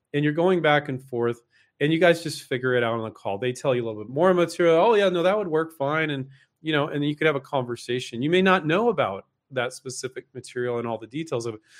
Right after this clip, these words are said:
but they explain the properties to you, and then they're, and then you're like, "Oh, yeah, I think that would work." And they're like, "Oh, well, we'll look into that."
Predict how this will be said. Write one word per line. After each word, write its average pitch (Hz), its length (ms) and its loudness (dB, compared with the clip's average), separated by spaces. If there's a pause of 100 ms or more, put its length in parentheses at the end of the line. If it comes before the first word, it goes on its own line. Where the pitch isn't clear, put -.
(140)
but 175 100 4
they 180 100 8
explain 151 420 0
the 147 80 0
properties 123 760 -4
to - 160 -14
you, 113 280 -8 (440)
and 127 220 -4
then 123 160 -2
they're, 120 380 -4 (880)
and 139 80 -4
then 151 100 2
you're 147 100 4
like, 143 240 2
"Oh, 240 100 -2
yeah, 175 200 4
I 151 120 2
think 214 260 -8
that 113 180 -2
would 107 160 -8
work." 117 340 -8
And 135 80 -6
they're 139 80 -4
like, 165 160 -4
"Oh, 220 100 -2
well, 180 120 2
we'll 180 100 0
look 160 180 -2
into 110 160 -8
that." 92 180 -20